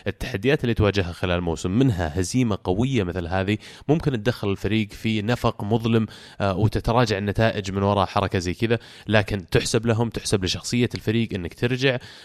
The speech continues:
أه، ولو كانت المباراة ما هي بأصعب مباراة في الدوري، إنك ترجع بعد هزيمة ستة، ترجع تفوز خمسة، ترجع تفوز بالأسلوب هذا مهم جدًا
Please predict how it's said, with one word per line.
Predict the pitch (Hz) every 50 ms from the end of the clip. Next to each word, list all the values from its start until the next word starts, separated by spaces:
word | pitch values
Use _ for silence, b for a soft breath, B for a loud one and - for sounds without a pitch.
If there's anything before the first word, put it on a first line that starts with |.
| B -
أه، | 98 92
ولو | 92 98 113 123 123
كانت | - 131 123 117 101 110
المباراة | 104 101 101 104 104 104 95
ما | 95 101
هي | 95 107
بأصعب | 95 - 80 - - 101 92 92
مباراة | 87 82 92 90 90 87
في | 82 -
الدوري، | 95 101 104 101 104 104 107 104 B B B B - 98
إنك | 90 87 -
ترجع | - 110 110 104 117 104 92
بعد | 92 90 87 80 85
هزيمة | 95 92 127 131 127
ستة، | 113 - 120 - - 117
ترجع | 101 - - 101 98 98 87 82
تفوز | - - 98 -
خمسة، | - - 117 107 - 110
ترجع | 95 101 95 90 90 85
تفوز | - - 107 90
بالأسلوب | 90 90 90 - - 131 139 123 113
هذا | 104 107 107 113 110 B B B B B
مهم | 107 104 98 131 160 160 143
جدًا | 113 113 110 98 90 90 78 78